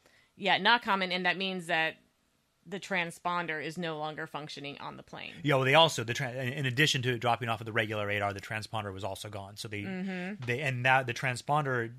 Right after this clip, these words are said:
Speaker 2: stopped a minute after it, it lo-, dropped off the ra-, regular radar.
Speaker 1: How would it drop off the regular radar, though?
Speaker 2: I have no idea. A lot of tinfoil?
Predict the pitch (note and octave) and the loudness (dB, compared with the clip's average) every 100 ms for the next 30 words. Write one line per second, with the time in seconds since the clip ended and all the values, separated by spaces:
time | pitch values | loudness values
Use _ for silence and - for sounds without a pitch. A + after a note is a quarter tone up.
0 | - - B2+ A2+ - - - - A2 A2+ | -12 -4 2 2 0 -6 -12 -12 -8 -2
1 | B2+ A#2 - A2+ A2+ - A2+ G#2 G#2 _ | 0 0 2 4 4 2 -2 -2 -6 _
2 | - _ _ C3 B2 A3 C#4 _ _ _ | -20 _ _ -2 -2 -4 _ _ _ _
3 | _ B3+ D3+ - C#3+ A#2+ A#2 A#2+ A2+ A2 | _ -14 -14 -8 -6 -4 0 2 2 2
4 | G#2+ G#2 A2+ A#2+ A2+ B2 A#2 G2 F#2+ F#2 | -4 -2 -2 -2 0 2 2 0 -4 -6
5 | A2 A2 A#2+ - _ - - G#3+ A#3+ G3+ | -8 -10 -12 -18 _ -20 -8 -4 -4 -4
6 | G#3 G3+ G3+ F#3+ F#3+ F#3 F#3+ E3+ E3 E3 | -2 -2 -2 -4 -4 -4 -2 -4 -4 -2
7 | F3+ C#3+ A2 G2+ F#2+ G2+ E3 C3 C3+ A#2+ | -2 -4 -6 -8 -8 -6 0 0 0 -2
8 | A2+ A2+ A2 G#2+ G#2+ A#2+ F#2 G2+ A#2 G#2+ | -2 0 2 2 0 -4 -4 -6 -2 0
9 | A2 - A2+ A#2+ C#3 D#3+ F3 | 0 -2 -6 -4 0 2 0